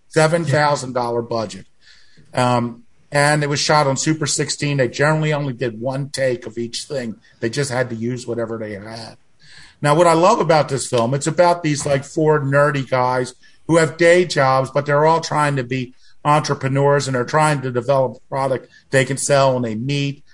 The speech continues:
they decide on a product to make, and they try to sell it. You know, it's like motherboards, and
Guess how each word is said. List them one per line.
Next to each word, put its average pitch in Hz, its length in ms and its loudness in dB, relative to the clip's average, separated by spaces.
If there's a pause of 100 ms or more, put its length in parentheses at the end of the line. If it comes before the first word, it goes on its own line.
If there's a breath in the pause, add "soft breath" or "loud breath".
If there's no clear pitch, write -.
(120)
they 123 100 0
decide 135 360 0
on 131 100 -4
a 113 60 -6
product 139 460 0
to 135 80 -4
make, 131 300 -2
and 123 80 -8
they 110 80 -6
try 123 200 -8
to 117 100 -8
sell 123 380 -6
it. 123 200 -8 (320 soft breath)
You 165 100 -2
know, 151 240 2
it's 147 160 -4
like 123 140 2
motherboards, 120 960 0
and 104 160 -6